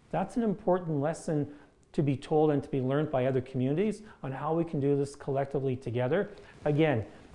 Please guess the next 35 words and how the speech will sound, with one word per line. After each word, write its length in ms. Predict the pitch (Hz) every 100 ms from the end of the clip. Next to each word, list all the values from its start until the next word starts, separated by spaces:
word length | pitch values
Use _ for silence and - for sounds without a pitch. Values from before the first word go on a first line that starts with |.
| -
you 100 | 139
know, 60 | 135
going 220 | 131 143
back 240 | 139 143 143
to 100 | 143
your 140 | 135
point 380 | 127 147 143 139
around 380 | 135 131 127 123 - - -
collective 560 | - 139 143 143 135 120
rights, 440 | 127 104 - -
collective 560 | - 135 135 135 147 -
community 580 | 156 147 143 143 131 - - -
consultation, 840 | - 139 - 131 - 139 - 113 101 - -
but 140 | - 143
it's 200 | 139 180
all 140 | 196
about 280 | 190 175 -
us 120 | 156
benefiting 560 | 135 139 151 151 139 123
together 480 | 135 120 135 139 151
as 280 | 123 113 117
nations. 640 | 117 123 - 104 95 - - - - -
We 280 | 143 175 240
need 180 | 220 208
to 80 | -
get 160 | 165
back 220 | 151 147 -
to 80 | 135
a 20 |
place 360 | - 147 147
where 100 | 156
we 200 | 131 139
all 500 | 131 131 151 156 156 -
work 240 | 143 143
together 520 | - 120 131 175 220